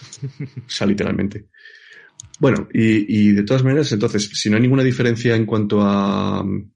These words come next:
fuerza, mm, F P S, eh, funcionamiento más allá de, de, de la estabilidad de F P S, que yo entiendo, corrígeme si me equivoco, que una, una A E G también te lo da.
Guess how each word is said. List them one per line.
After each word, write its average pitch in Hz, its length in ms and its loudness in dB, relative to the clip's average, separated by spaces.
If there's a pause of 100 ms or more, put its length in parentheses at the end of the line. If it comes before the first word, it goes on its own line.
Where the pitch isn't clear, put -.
(160)
fuerza, 101 840 0
mm, 98 280 -2
F 101 240 -4
P 95 220 2
S, 98 300 0
eh, 92 400 -4
funcionamiento 98 520 0
más 95 160 -2
allá 101 160 2
de, 95 300 0
de, 92 300 -2
de 104 120 -2
la 98 60 0
estabilidad 98 460 0
de 101 100 2
F 101 140 -2
P 101 120 0
S, 104 280 -2 (560)
que 101 100 -2
yo 104 80 4
entiendo, 107 240 4
corrígeme 101 320 0
si 104 100 -2
me 92 80 -2
equivoco, 95 360 -6
que 101 100 -4
una, 95 400 -2
una 92 340 -4
A 98 140 -2
E 85 60 -2
G - 220 -4
también 101 240 -4
te 101 80 -4
lo 78 80 -2
da. 120 240 -4